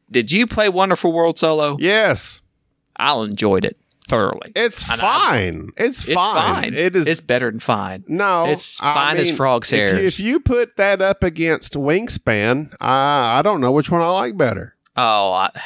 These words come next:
Speaker 1: hated Wingspan
Speaker 2: They
Speaker 1: solo.
Speaker 2: both, I mean, they're both about the same solo.
Speaker 1: I didn't like Wingspan solo at all. Uh, Blitzkrieg, I thoroughly enjoyed solo.
Speaker 2: See, I
Speaker 1: The
Speaker 2: never got
Speaker 1: only
Speaker 2: to play
Speaker 1: reason
Speaker 2: Blitzkrieg solo.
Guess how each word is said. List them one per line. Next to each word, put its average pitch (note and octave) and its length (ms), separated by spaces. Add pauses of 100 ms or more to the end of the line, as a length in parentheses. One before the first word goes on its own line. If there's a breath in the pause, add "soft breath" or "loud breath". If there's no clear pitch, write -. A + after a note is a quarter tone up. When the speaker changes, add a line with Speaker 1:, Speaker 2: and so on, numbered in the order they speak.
(120)
Speaker 1:
hated G#2 280
Wingspan G2 520
Speaker 2:
They A#2 160
Speaker 1:
solo. C3 260
Speaker 2:
both, - 60
I G#2+ 120
mean, C#3+ 180
they're F#3 100
both F3 240
about F#3 220
the F3 100
same C#3+ 320
solo. F#2+ 600 (580)
Speaker 1:
I G2 120
didn't G2 220
like F#2 220
Wingspan G2 480
solo G2+ 320
at G2+ 40
all. G#2+ 280 (320 loud breath)
Uh, C3 80
Blitzkrieg, B2+ 720 (180)
I F#2+ 240
thoroughly B2+ 800
enjoyed G2+ 560
solo. G#2+ 440
Speaker 2:
See, E2 100
I F#2 120
Speaker 1:
The G2+ 100
Speaker 2:
never D3+ 80
got - 100
Speaker 1:
only A2+ 100
Speaker 2:
to C3+ 80
play F#3+ 240
Speaker 1:
reason D3 60
Speaker 2:
Blitzkrieg - 480
solo. D2+ 420